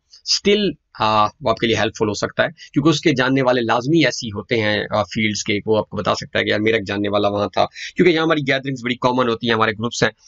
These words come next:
and most of the people, आ, आ, knew each other के जी कौन किस, आ, ज्यादा तो हम होते नहीं है, सौ डेढ़ सौ ही होते हैं ज्यादा से ज्यादा, तो लोग जानते हैं। Number one तरीकाकार तो ये हो गया।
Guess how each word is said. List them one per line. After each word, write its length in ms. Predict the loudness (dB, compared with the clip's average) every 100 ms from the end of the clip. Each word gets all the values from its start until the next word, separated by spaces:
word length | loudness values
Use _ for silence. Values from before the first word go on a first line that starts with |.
| -20 -4
and 240 | -2 0 0
most 180 | 2
of 80 | 0
the 60 | 0 -2
people, 380 | 0 4 4
आ, 100 | 4 2 0 -6 -14 -12 -6
आ, 240 | -2 -2 2
knew 220 | 6 6
each 100 | 4 0
other 120 | -2 -4
के 120 | -4
जी 120 | -4 -4 0
कौन 160 | 0 0
किस, 180 | -6 -8 -6
आ, 140 | -4 -4 -8 -14
ज्यादा 320 | 0 2 2
तो 100 | 2
हम 60 |
होते 240 | 0 2 2
नहीं 160 | 2
है, 80 | 0
सौ 220 | -2 -4
डेढ़ 180 | 0 0
सौ 140 | 2 2
ही 40 |
होते 200 | 2 2
हैं 40 |
ज्यादा 140 | 0 0
से 140 | -2
ज्यादा, 180 | -2 -2 -6 -18 -20 2
तो 60 |
लोग 180 | 4 6
जानते 360 | 2 -6 -4 -4
हैं। 80 | -6 _ _ 2
Number 220 | 6 6
one 220 | 6 4
तरीकाकार 460 | 2 -4 -2 -2 0
तो 80 | 0 0 -2
ये 120 | -2 0
हो 120 | 0
गया। 140 | -6